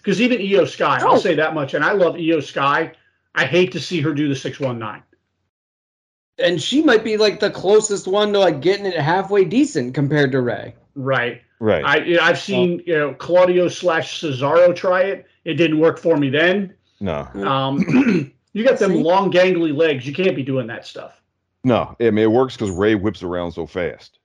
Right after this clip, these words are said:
Speaker 1: Yes.
Speaker 2: Right. His, well, his center of gravity and his <laughs> rotation is so small, and it's just go whoosh.
Speaker 1: Yep.
Speaker 3: Right.
Speaker 1: It's all the centrifugal force. He looks like a top.
Speaker 3: Right, exactly.
Speaker 2: Yeah.
Speaker 3: And that, that's what it is. I mean, but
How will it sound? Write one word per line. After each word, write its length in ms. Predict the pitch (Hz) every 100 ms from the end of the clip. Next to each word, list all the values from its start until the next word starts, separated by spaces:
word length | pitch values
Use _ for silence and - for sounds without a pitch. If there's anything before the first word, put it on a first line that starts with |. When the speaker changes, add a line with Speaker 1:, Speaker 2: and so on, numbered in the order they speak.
| _
Speaker 1:
Yes. 420 | 147 127 - - _
Speaker 2:
Right. 160 | 135 131 - _ _ _ _
His, 280 | 165 143 -
well, 240 | 180 156 147
his 260 | 127 - _ _ _ _
center 320 | 175 165 143
of 60 |
gravity 400 | 131 156 156 139
and 120 | 143 135
his 200 | 127 135
<laughs> 0 |
rotation 640 | 151 139 196 226 156 143
is 120 | 151
so 140 | 185 185
small, 640 | - 165 220 196 156 180
and 80 | 165
it's 140 | 160
just 120 | 160 156
go 120 | 156
whoosh. 380 | 156 - - - _ _ _ _ -
Speaker 1:
Yep. 180 | 160 147
Speaker 3:
Right. 200 | 143 107
Speaker 1:
It's 120 | -
all 100 | 180
the 80 | 170
centrifugal 500 | 175 143 180 170 143
force. 240 | 202 202
He 60 | 170
looks 160 | 175
like 80 | 175
a 60 | 175
top. 400 | - 202 - - _ _ _ _ 139
Speaker 3:
Right, 180 | 131
exactly. 380 | 101 104 - 135
Speaker 2:
Yeah. 60 | 87
Speaker 3:
And 80 | 98
that, 160 | 104
that's 160 | 107 107
what 120 | 98
it 100 | 92
is. 260 | 98 76 76
I 100 | 82
mean, 240 | 82 82
but 240 | 73 82